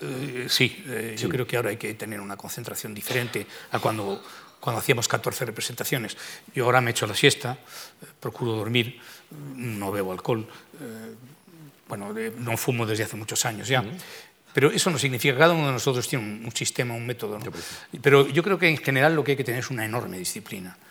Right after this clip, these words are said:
Speaker 1: y un enorme amor por lo que estás haciendo, ¿no? El otro día me comentaban que hay gente joven que hoy pretende, que pretenden tener un cover para cubrirles los días que no pueden ir a hacer la función,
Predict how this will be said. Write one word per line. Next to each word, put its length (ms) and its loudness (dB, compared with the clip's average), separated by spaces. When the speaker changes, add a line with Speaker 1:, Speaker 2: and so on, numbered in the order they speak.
Speaker 1:
y 100 -14
un 120 0
enorme 340 4
amor 260 2
por 120 -6
lo 60 -6
que 80 -12
estás 280 -4
haciendo, 400 -8
¿no? 140 -16
El 60 8
otro 120 4
día 80 12
me 80 6
comentaban 400 8
que 120 2
hay 120 6
gente 220 2
joven 340 0
que 120 0
hoy 60 2
pretende, 400 0
que 120 -4
pretenden 440 2
tener 220 4
un 120 2
cover 340 6
para 540 6
cubrirles 560 0
los 200 0
días 180 4
que 100 0
no 100 0
pueden 220 0
ir 60 -2
a 20 0
hacer 140 -2
la 60 -2
función, 340 -4